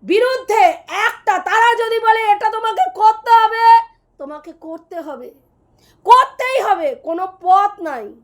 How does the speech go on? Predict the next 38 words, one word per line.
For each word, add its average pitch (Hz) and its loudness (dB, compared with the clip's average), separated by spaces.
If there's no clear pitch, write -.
এটা 339 0
তোকে 480 -6
করতে 466 0
হবে 453 0
means 494 -8
করতেই 466 -2
হবে, 359 -2
তোকে 349 -6
এইভাবে 392 -4
চলতে 403 0
হবে 453 0
তো 480 -8
চলতেই 403 -4
হবে, 247 -10
এর 311 -4
বাইরে 294 -4
তোর 349 -6
কোনো 370 -6
গতি 330 -6
নাই, 226 -8
তোর 466 2
কোনো 508 0
গতি 453 0
নাই। 302 -2
তুই 427 -4
একজনের 359 -2
কাছে 392 -2
কি 359 -6
করছিলিস, 508 -4
কি 311 -4
করছিলিস? 415 -4
তোর 440 -4
সম্মান 320 -2
বাঁচাতে 349 0
গেছিলিস, 226 -8
সম্মান 427 4
বাঁচাতে 494 -4
গেছিস। 440 -6